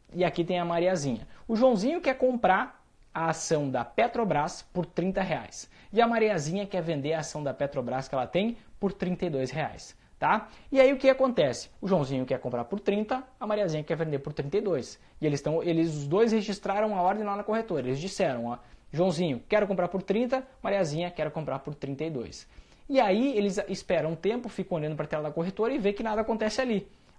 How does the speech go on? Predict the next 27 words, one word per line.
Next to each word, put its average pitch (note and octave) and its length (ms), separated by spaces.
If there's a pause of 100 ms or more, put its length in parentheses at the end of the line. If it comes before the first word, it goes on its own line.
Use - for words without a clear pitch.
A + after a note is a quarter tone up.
Um F#3+ 80
quer F3+ 100
comprar E3 260
por E3 120
trinta, B3+ 340
outro F#3 200
por F#3 100
trinta G3 240
e F#3+ 60
dois, A3 220
não A#3+ 80
fechou B3 280
negócio, F3+ 480 (240)
tá? G3+ 280 (140)
Então, C4 400 (180)
em G3+ 120
algum G3+ 260
momento, A3+ 480
alguém F3 320
vai B3 140
ter A#3+ 100
que A#3 100
dar G3 120
o G3 80
braço F3+ 260
a F3+ 40
torcer. G3 500